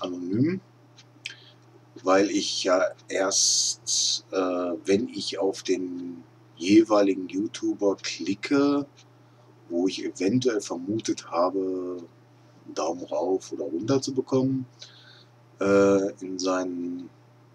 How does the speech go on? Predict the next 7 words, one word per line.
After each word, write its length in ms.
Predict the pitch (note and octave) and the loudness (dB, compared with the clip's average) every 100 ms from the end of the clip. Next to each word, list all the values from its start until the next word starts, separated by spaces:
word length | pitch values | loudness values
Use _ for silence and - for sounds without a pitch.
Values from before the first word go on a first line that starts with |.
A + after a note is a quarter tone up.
| - _ _ - - - - - | -20 _ _ -20 -20 -20 -18 -4
ja, 100 | F#2 | -4
in 80 | F#2+ | -2
seine 180 | F#2+ | 0
Liste 300 | F#2 G2+ - | 0 2 0
da 140 | G2+ F2 | 0 0
reinschaue. 640 | F2+ E2+ E2+ E2 F2 G2+ B2 _ - - - - - - - _ _ | 0 -2 -4 -2 -2 -4 -6 _ -20 -20 -20 -20 -20 -20 -20 _ _
Äh, 540 | F2+ F2+ F2 F2 F2 | -4 -2 -2 -4 -6